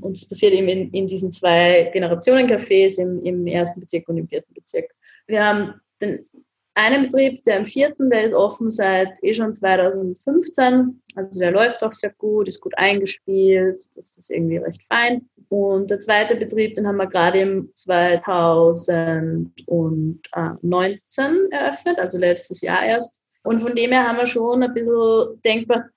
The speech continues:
dämliche <laughs> Kombination als Vollpension, was diese Corona-Geschichte angeht, weil sie haben uns, ich glaube am dreizehnten März oder so, fünfzehnten März, ich weiß es jetzt grad gar nicht mehr,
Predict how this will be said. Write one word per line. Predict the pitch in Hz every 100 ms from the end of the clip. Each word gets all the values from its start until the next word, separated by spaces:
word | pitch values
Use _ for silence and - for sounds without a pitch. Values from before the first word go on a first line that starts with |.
| -
dämliche | 190 226 240 226 - 202
<laughs> | -
Kombination | 240 277 311 349 320 269 - - 208 208 220 247 247
als | 196 202
Vollpension, | - 190 190 196 196 185 190 220
was | 190 202
diese | 190 196
Corona-Geschichte | - - 185 185 190 190 185 190 - -
angeht, | 160 175 185 202 208 _ _ _ _
weil | - 196
sie | 202
haben | 202 185 190 135 - _ _ -
uns, | 208 196 190 190 - -
ich | - -
glaube | - 190
am | 190
dreizehnten | 196 196 202 214 208
März | 208 208 247 247
oder | - 240
so, | 233 240
fünfzehnten | 240 240 240 220 214
März, | 208 208 208
ich | 185
weiß | 170 180
es |
jetzt | 180 175
grad | 185 180
gar | 170
nicht | 175
mehr, | 175 185